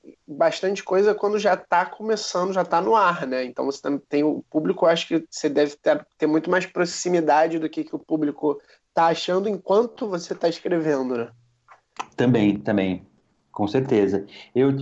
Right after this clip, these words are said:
Speaker 2: mas é, é, é engraçado porque isso também é uma coisa do S B T.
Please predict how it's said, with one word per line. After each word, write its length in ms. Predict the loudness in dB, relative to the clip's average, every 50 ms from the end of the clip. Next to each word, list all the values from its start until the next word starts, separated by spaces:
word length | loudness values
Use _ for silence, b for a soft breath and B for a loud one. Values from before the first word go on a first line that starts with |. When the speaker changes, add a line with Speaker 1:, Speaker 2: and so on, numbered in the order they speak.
| -2 0
Speaker 2:
mas 380 | 2 2 2 2 0 -2 -4
é, 320 | -4 -2 0 0 0 -2 -2 -2
é, 680 | 0 2 2 2 2 2 4 4 4 4 4 2 2 0 -4 -6 -8 -12 -18 _ _ _ _ _ -2
é 60 | 0
engraçado 460 | 2 2 2 0 0 0 0 -2 -2
porque 160 | -4 0 0
isso 180 | 0 0 0 -2
também 340 | -2 -2 0 0 0 0 0
é 60 | 2
uma 160 | 0 0 -2
coisa 300 | -2 0 0 0 2 2
do 160 | 2 2 2
S 240 | 2 0 -2 -4 -8
B 220 | -2 0 0 -2 -2 -4 -12 _
T. 240 | 0 0 0 0